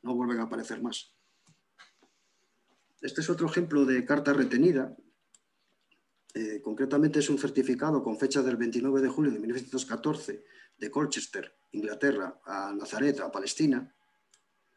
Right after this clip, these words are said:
Eh, siguió la vía, eh, siguió la vía alemana. Eh, co-, es un, una fecha muy cercana al inicio de las hostilidades,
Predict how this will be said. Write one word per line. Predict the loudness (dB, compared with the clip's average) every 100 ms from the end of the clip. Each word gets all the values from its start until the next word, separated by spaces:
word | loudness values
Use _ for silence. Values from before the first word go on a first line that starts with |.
| _ _ _ _ _ -6
Eh, | -4 -2 -2 -2 -4 -8 -14 -14
siguió | -4 0 2 4 6
la | 4 6
vía, | 6 8 6 4 2 -4
eh, | -2 0 0 0 -2 -2 -4 -6 -10 _ _ _ -12
siguió | -4 2
la | 4
vía | 6 6 4 0 -6
alemana. | -4 2 4 6 4 0 _ _ _ _ _ _ _ _ -8
Eh, | -4 -4 -4 -8
co-, | -14 -16 -8
es | -2 4
un, | 8 8 8 6
una | 4 4
fecha | 4 2 2 -2 -6 -4
muy | 4 4
cercana | 6 4 6 6 6 2 -2
al | -2
inicio | 2 2 4
de | 2
las | 2 0
hostilidades, | 2 4 6 6 4 2 -4 -8